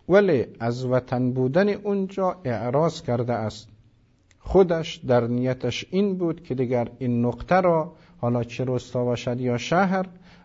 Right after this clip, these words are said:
به عنوان وطن خود انتخاب نکند. اگر بعد از مدت اتفاقی برای صله رحم و امثال اینها اونجا مسافرت نماید، اگر صرف نظر کرده است،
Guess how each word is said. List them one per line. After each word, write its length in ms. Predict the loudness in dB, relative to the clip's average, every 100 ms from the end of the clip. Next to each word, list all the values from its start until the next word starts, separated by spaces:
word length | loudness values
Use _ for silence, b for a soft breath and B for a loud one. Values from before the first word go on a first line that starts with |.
| -4
به 80 | 0
عنوان 420 | 2 2 2 2
وطن 400 | 0 -2 -4 -4
خود 280 | -2 -4 -4
انتخاب 520 | -4 -4 0 2 2
نکند. 500 | 0 -2 -4 -6 -6 -12 -20 _ _ _ _ _
اگر 260 | -2 2 2
بعد 300 | 2 2 2
از 140 | -2
مدت 420 | -4 -6 -6 -8 -6
اتفاقی 960 | -10 -4 -4 0 0 0 0 0 -6 B B B B
برای 320 | 0 0 0
صله 420 | -2 -4 0 0
رحم 340 | 0 0 0 0
و 40 |
امثال 480 | 0 0 -2 -2 -2
اینها 420 | -2 -2 -2 -4
اونجا 320 | -4 -2 0 0
مسافرت 680 | 0 -4 -4 0 0 0
نماید، 400 | -2 -2 -2 -6 -10 -20 -20 _ b b b b b b b
اگر 300 | -2 2 2
صرف 420 | 0 -2 -4 -2 -2
نظر 460 | 0 0 2 0
کرده 360 | 0 -2 0 0
است، 420 | -2 -4 -6